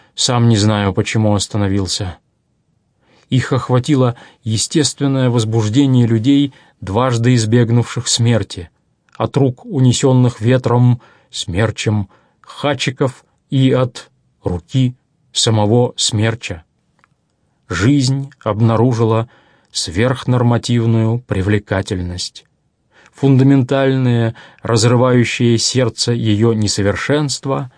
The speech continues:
отошли на второй план. Они радостно неслись по тихому, солнечному, как божье соизволение,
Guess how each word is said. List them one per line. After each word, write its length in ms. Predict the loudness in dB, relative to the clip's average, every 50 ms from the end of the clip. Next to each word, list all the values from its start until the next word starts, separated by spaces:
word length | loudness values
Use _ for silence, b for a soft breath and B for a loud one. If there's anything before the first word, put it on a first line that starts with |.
| b b b b b b b b b b b
отошли 520 | -10 -8 -4 -6 -6 -4 -2 -2 0 0
на 140 | 0 0 -2
второй 400 | -2 -2 -2 0 2 2 2 0
план. 480 | -2 -6 -8 -4 -2 -2 -4 -4 -6 -10 _ _ _ _ _ _ _ _ _ _ _ _ _ _ _ _ _ _ _ _ _ -20 _ _ _ _ _ _ _ _ _ _ _ _ _ _ _ -20 _ _ _ _ _ _ _ _ _ _ _ _ _ _ _ _ _ _ _ _ _ _ _ _ _ _ _
Они 300 | -2 2 4 4 6 6
радостно 540 | 6 4 4 2 2 2 0 0 0 0 0
неслись 680 | 0 2 2 0 0 0 0 0 0 0 -4 -6 -10 _ _ _ _ _ _ -2
по 100 | -2 -2
тихому, 640 | 0 0 -2 -2 -2 -2 -2 -2 0 -2 -2 -4 -8 b b b b b
солнечному, 1000 | b -6 -2 2 2 4 4 4 2 2 0 -2 -2 -2 0 0 2 0 0 -2
как 240 | -2 -2 -4 -2 -2
божье 540 | 0 2 2 2 2 2 2 2 2 0 0
соизволение, 960 | -2 0 0 2 0 0 0 0 0 0 0 0 0 -2 -2 -4 -4 -6 -10